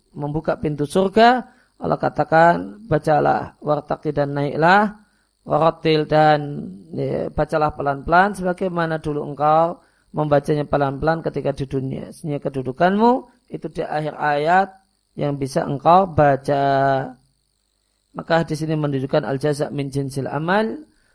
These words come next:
bahasanya balasan itu sesuai dengan amalnya. Ketika dulu di dunia bacanya tartil, maka Allah akan perintahkan untuk menikmati bacaan Al-Quran dengan cara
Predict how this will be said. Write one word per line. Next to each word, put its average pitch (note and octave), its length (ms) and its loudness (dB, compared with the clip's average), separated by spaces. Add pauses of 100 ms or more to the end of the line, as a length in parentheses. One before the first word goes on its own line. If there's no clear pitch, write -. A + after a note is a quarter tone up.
(140)
bahasanya D3 400 -6
balasan D3 640 4
itu C#3 180 -6
sesuai C#3+ 320 -6
dengan C#3+ 240 -2
amalnya. C#3 800 -2 (720)
Ketika C#3+ 480 0
dulu C#3+ 240 -2
di C#3 80 0
dunia D3 320 2
bacanya C3+ 480 0
tartil, A3+ 560 4
maka D#3 320 -2
Allah D3 160 0
akan C#3+ 240 -2
perintahkan C#3+ 560 -2
untuk D#3 240 0
menikmati E3 720 -4 (400)
bacaan D3 400 -2
Al-Quran D#3+ 560 0
dengan C#3+ 240 -2
cara D#3+ 560 4